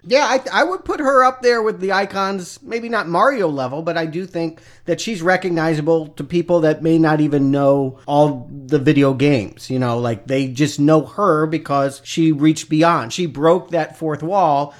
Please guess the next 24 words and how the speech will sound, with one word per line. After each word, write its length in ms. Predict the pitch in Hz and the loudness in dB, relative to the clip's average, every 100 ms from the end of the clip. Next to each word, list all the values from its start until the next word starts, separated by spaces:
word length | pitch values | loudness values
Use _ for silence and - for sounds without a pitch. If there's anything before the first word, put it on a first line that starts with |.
| - | -14
And 200 | - 160 | -4 -4
so, 300 | 156 220 220 - 523 | -2 -2 -2 -4 -2
yeah, 80 | - | 0
you 160 | 175 | 0
gotta 300 | 185 269 285 | 2 2 0
come 180 | 180 175 | 0 -2
up 100 | 151 | -2
with 160 | 147 139 | -2 -2
a 220 | 131 123 139 | -2 -2 0
movie 440 | 143 160 139 135 | 4 6 4 0
for 220 | - 135 | 0 -2
a 60 | 123 | -2
character 420 | 135 123 113 117 | -2 -2 -2 -6
like 240 | 110 107 | -6 -8
that. 240 | 117 104 - | -8 -8 -2
Not 240 | 185 220 | 2 2
to 60 | 247 | 2
mention 380 | 262 320 240 208 | 2 2 0 0
that, 140 | 220 | 0
yeah, 280 | 302 226 139 | 2 2 2
it's 220 | 156 - | -2 -2
got 180 | 175 156 | 0 2
a 40 | |
built-in 680 | 131 180 214 202 196 185 185 | 2 2 2 0 -2 -2 -4